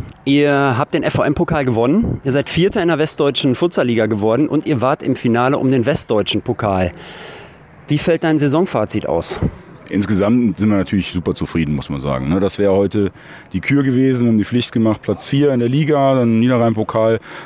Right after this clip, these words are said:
Speaker 2: Ja, es ist der erste offizielle Titel für Fortuna Futsal. Damit bin ich super zufrieden. Wir alle sind damit zufrieden heute. Das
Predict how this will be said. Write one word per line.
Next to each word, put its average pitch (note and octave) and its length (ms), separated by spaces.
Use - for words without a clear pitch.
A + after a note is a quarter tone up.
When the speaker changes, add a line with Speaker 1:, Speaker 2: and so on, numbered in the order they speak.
Speaker 2:
Ja, G2+ 200
es - 160
ist - 120
der G2 80
erste A2 540
offizielle G#2 420
Titel A2+ 280
für A2+ 160
Fortuna G#2+ 400
Futsal. C3+ 360
Damit A2 220
bin G#2+ 80
ich G#2+ 100
super A#2+ 220
zufrieden. B2+ 480
Wir A2+ 80
alle B2 160
sind A#2+ 100
damit A2+ 200
zufrieden A2 440
heute. A2+ 260
Das - 280